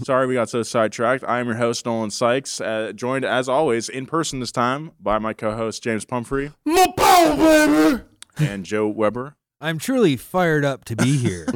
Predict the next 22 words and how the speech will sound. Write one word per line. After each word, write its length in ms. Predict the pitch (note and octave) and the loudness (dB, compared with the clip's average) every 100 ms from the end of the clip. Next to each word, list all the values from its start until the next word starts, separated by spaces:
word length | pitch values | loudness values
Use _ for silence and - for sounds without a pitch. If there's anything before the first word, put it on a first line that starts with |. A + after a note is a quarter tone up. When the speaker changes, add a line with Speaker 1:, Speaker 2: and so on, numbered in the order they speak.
| C3 B2 - | -4 -6 -18
Speaker 2:
<laughs> 260 | _ _ | _ _
Speaker 3:
Thanks, 320 | G3 F3+ - | 2 2 2
Nolan. 440 | A2 G#2 B2 D#3 F#3 | 0 2 2 2 0
Speaker 1:
You're 240 | G#2 A2+ B2 | -6 -4 0
welcome. 480 | C3 F3+ - G2 | 0 0 -2 -2
Yeah, 240 | G#2+ C3+ G#2+ | 0 0 0
and, 420 | G2 G#2 G#2 G2+ | -2 -4 -4 -2
uh, 320 | G#2+ G2+ G2 | 0 2 2
as 180 | A2+ A2+ | 0 -4
the 200 | A#2 A2 | -8 -8
intro 240 | A2 - A2+ | -8 -8 -10
suggests, 460 | A2 G2 A2+ - | -10 -6 -6 -6
today 160 | G2+ G2+ | -4 -4
we're 100 | G2 | -2
talking 300 | G2+ G2 G2 | -2 -4 -4
about 240 | F#2+ F#2+ | -6 -6
the 340 | G2 F#2+ F2+ - _ _ _ | -10 -12 -14 -20 _ _ _
racing 460 | F2+ G#2 A#2 A#2+ A2 | -8 -6 -6 -8 -8
program 580 | - A2 G2+ G2+ G2+ E2+ | -2 0 0 -2 -4 -6
of 180 | E2 E2+ | -8 -2
Nazi 400 | A2+ C3 - F#2+ | -2 -2 -6 -14
Germany. 560 | F#2 F#2 F2+ F2 E2+ | -10 -10 -10 -14 -18